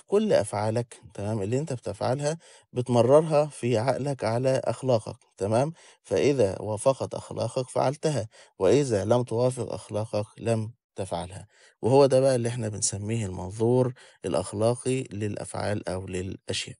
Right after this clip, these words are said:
طيب، هل غير المسلمين عندهم أخلاق؟ تمام؟ أكيد عندهم أخلاق،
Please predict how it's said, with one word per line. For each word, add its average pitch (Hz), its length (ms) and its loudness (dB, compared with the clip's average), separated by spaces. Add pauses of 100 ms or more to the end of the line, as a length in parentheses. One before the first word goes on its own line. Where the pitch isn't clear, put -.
(920)
طيب، 107 280 2
هل 165 340 2
غير 151 160 2
المسلمين 127 580 2
عندهم 104 320 -2
أخلاق؟ 113 340 -4 (300)
تمام؟ 117 320 -2 (400)
أكيد 180 440 -4
عندهم 113 300 -2
أخلاق، 139 340 -2